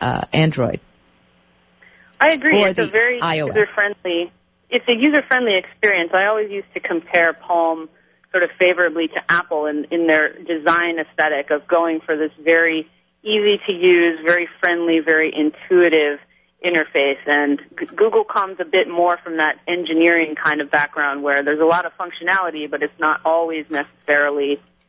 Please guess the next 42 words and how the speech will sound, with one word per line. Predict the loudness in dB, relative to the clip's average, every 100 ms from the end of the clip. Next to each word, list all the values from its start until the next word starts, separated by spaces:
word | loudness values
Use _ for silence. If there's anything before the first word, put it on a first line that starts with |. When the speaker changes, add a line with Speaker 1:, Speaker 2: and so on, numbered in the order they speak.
| _ -4
Speaker 2:
super | 2 2
easy | 2 -2 -2 -4
to | -2
use. | 2 2 4
There's | 2 4
a |
lot | 2 2
of | -2
power, | -2 0 0 -2 -4 _ _ -8
but | -4
it | -4 -4
can | -2
also | -2 -4
be | -4 0
a | 2
little | 2 2
bit | 0
intimidating. | 0 0 0 2 0 -2 -6 -2
So | 0 0 -4 _ -8
I | -6
think | 0
it'll | 0 0
be | 0
very | 0 0 -2
interesting | -6 -10 -8 -8 -6
to | -6 2
see | 4 4 2 -6 -20 _ 0
if | 0 2
web | 0 2
O | 0
S | 0 -2 -6 -10
ends | -4 -2
up | -2 0
being | 2 2 0 -2
a, | 0 0 0
a |
major | 2 2 0 -2
competitor | -4 -2 0 0 0 0 -4 -6
to, | -2 0 -2
to | -4 _ _ 0
the | 0
iPad. | 0 -2 -6 -6